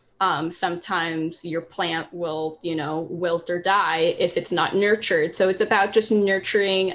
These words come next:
um, a healthy relationship. And, you know, maybe you haven't found that yet.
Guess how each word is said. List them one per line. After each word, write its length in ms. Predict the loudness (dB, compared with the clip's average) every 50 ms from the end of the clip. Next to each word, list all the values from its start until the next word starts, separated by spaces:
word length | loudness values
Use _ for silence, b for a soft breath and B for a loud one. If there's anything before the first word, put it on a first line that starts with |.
| -2 0
um, 560 | 2 2 2 2 2 2 2 0 0 -2 -2 -6
a 60 | -4
healthy 840 | -2 -2 -2 -2 -4 -2 -2 -2 0 0 -2 -2 -2 -4 -6 -8 -10 -8
relationship. 680 | -6 -2 -2 -2 -2 -2 -6 -6 -4 -4 -4 -4 -6 -8 -8 -6
And, 320 | -4 -2 0 -2 -2 -4 -8 -20 _ _ -4
you 80 | -4 -2
know, 220 | -2 -2 -4 -4
maybe 280 | 0 2 2 2 2 2
you 140 | 2 2
haven't 400 | 2 4 2 2 2 0 -4 -6
found 400 | -4 0 2 2 2 2 0 2
that 240 | 2 2 0 0 -2
yet. 680 | -2 0 2 2 2 0 -2 -6 -8 -12 -14 -14 -14